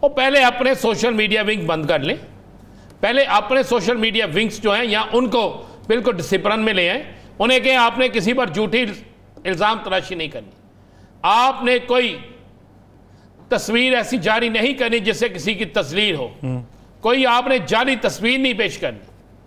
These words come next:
Speaker 1: कोई आपने गलत चीज़ पेश नहीं करनी। हाँ, आपने मुस्बत काम पेश करें, किसी ने गलत किया वो भी पेश करें, तो ठीक है।" अरबों रुपए के budget है इनके अपनी social media team पे। यासर साहब, किसी ना किसी महकमे में किसी ने, किसी ने,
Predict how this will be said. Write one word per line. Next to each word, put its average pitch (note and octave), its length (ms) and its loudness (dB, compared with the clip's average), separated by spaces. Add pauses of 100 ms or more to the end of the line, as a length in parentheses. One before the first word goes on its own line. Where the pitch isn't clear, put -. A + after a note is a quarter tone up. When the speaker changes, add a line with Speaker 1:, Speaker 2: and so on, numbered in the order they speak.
(380)
Speaker 1:
कोई B3 160 4
आपने B3+ 340 2
गलत A#3+ 200 2
चीज़ A3+ 260 -2
पेश G3 180 -2
नहीं G#3 120 0
करनी। D#3+ 200 -4
हाँ, F3+ 320 -2
आपने C#3 280 -4
मुस्बत E3 400 -4
काम D#3 160 0
पेश F3 260 -6
करें, A#3+ 260 -6 (320)
किसी B2+ 160 -8
ने D3 80 -2
गलत F3 200 -2
किया E3 200 -2
वो B2+ 120 -2
भी D3 120 0
पेश D#3+ 200 0
करें, F3+ 220 -2 (540)
तो A2 140 -16
ठीक G#2 200 -6
है।" - 80 -10 (800)
अरबों C4 420 4
रुपए A3+ 280 4
के A3+ 160 0
budget F#3+ 380 2
है A#3+ 60 2
इनके G3+ 200 -2
अपनी F#3+ 240 0
social F3+ 320 0
media D#3+ 280 0
team C#3+ 280 -2
पे। C3 80 -4
यासर B2+ 260 -2
साहब, F3 420 -2 (1600)
किसी A#3 260 2
ना B3+ 140 4
किसी A#3+ 340 0
महकमे G#3+ 420 2
में F3+ 320 -2
किसी G#3+ 240 0
ने, A#3+ 140 4
किसी G#3 280 0
ने, F#3 180 0